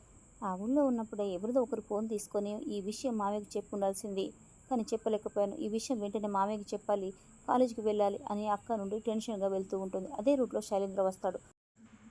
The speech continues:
తర్వాత కొంతమంది రౌడీలు తన వెహికల్లో వసుధారను ఎక్కించుకొని వెళ్తారు. ఒక రూమ్లో బంధిస్తారు. అప్పుడు వసుధార, "అసలు ఎవర్రా మీరు, పదే పదే నన్ను ఎందుకు టార్గెట్ చేస్తున్నారు?"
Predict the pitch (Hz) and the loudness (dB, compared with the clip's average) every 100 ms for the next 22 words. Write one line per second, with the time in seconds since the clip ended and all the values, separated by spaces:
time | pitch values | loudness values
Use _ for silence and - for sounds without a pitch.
0 | - 214 277 262 226 214 202 202 214 202 | 2 8 8 8 6 8 8 8 8 10
1 | 226 262 233 214 208 190 180 240 233 214 | 12 12 12 10 8 8 10 8 8 6
2 | 208 190 185 226 214 202 196 214 185 - | 8 8 8 8 8 6 6 4 4 6
3 | 190 190 185 190 185 - - - - 202 | 6 8 8 8 8 2 -2 2 6 8
4 | 202 208 196 220 208 190 - 180 170 - | 10 10 10 10 10 6 6 6 6 2
5 | _ _ 202 202 190 226 262 240 214 214 | _ _ 0 4 6 8 10 12 10 8
6 | - _ - 202 208 165 262 294 233 214 | 2 _ -2 6 10 12 12 12 12 12
7 | 208 - 160 233 247 240 226 220 170 254 | 8 8 8 8 8 8 10 10 10 10
8 | 254 233 226 214 220 214 214 202 208 | 10 10 8 8 6 6 8 8 8